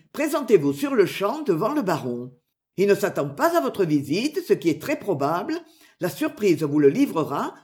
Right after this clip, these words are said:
pieds et poings liés. Parlez-lui hardiment et faites-lui comprendre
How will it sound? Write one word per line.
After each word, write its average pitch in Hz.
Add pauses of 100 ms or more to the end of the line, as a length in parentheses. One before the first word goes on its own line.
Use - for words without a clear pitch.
(120)
pieds 277
et 196
poings 254
liés. 139 (600)
Parlez-lui 220
hardiment 185 (140)
et 165
faites-lui 269
comprendre 185